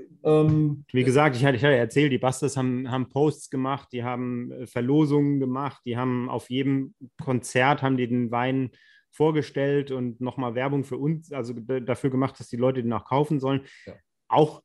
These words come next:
Speaker 2: die haben auch Werbung mit der Spende gemacht, ne? Also, ich meine, klar, die sind ja auch,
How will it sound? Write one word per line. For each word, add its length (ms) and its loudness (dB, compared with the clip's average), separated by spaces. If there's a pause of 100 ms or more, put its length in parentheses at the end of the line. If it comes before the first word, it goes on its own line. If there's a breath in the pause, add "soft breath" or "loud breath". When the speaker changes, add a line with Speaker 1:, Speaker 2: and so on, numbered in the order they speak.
Speaker 2:
die 180 2
haben 120 4
auch 180 0
Werbung 340 6
mit 140 2
der 100 -2
Spende 440 0
gemacht, 460 -10
ne? 200 -6
Also, 260 -4 (840)
ich 100 -4
meine, 280 6 (360)
klar, 200 4
die 120 4
sind 180 6
ja 80 2
auch, 240 0